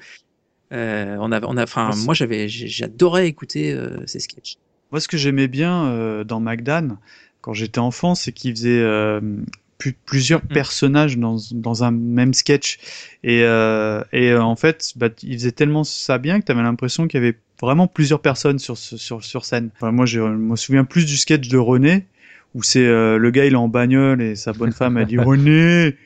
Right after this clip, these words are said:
Speaker 2: j'ai oublié les enfants. » Bon, enfin, quand on était enfant, euh,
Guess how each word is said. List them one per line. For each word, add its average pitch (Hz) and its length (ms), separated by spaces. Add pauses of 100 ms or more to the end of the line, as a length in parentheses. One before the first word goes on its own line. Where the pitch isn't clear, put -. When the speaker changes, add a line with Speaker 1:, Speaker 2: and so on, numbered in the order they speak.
(140)
Speaker 2:
j'ai 143 120
oublié 160 320
les 151 160
enfants. » 151 280 (380)
Bon, 123 240 (200)
enfin, 135 240 (240)
quand 139 180
on 135 40
était 131 340
enfant, 123 540
euh, 104 180